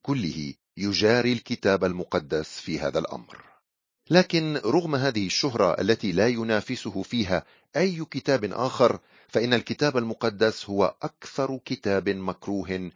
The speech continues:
ومهاب في تاريخ البشرية. فعلى مر العصور والتاريخ، اعتبرته العديد من دول العالم وحكوماته وقادته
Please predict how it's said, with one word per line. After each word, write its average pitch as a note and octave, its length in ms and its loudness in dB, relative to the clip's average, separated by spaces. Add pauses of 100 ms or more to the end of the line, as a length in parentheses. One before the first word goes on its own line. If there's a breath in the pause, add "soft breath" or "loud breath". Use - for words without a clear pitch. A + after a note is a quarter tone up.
(200 soft breath)
ومهاب B2+ 680 0 (240)
في B2 180 -6
تاريخ F#2 420 0
البشرية. D#2+ 580 -6 (840)
فعلى D2+ 320 2
مر G2 180 4
العصور E2+ 560 -2
والتاريخ، G#2+ 600 2 (340 soft breath)
اعتبرته G#2 640 0
العديد F#2 480 0
من F2 200 -6
دول B2 240 2
العالم A#2+ 540 0 (280 soft breath)
وحكوماته C3 1080 -2
وقادته G#2+ 840 -4